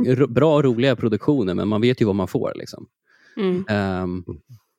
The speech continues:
Speaker 1: så nu, eh, ja, men det är kul att, eh, när man reggar sig på en ny streamingtjänst och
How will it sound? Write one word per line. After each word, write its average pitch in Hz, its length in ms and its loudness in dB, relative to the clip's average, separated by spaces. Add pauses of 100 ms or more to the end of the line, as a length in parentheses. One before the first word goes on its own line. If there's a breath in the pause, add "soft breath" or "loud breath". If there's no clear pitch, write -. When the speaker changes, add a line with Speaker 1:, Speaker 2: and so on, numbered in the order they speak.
(340)
Speaker 1:
så - 100 -6
nu, 123 360 2
eh, 107 380 0
ja, 117 120 -2
men 135 120 0
det 127 60 0
är - 100 -4
kul 123 200 2
att, - 240 -4
eh, 92 320 0 (1040)
när 156 80 2
man 165 120 4
reggar 151 260 2
sig 131 140 0
på 120 80 -2
en 120 100 2
ny 110 280 0
streamingtjänst 107 760 -2
och 92 200 -2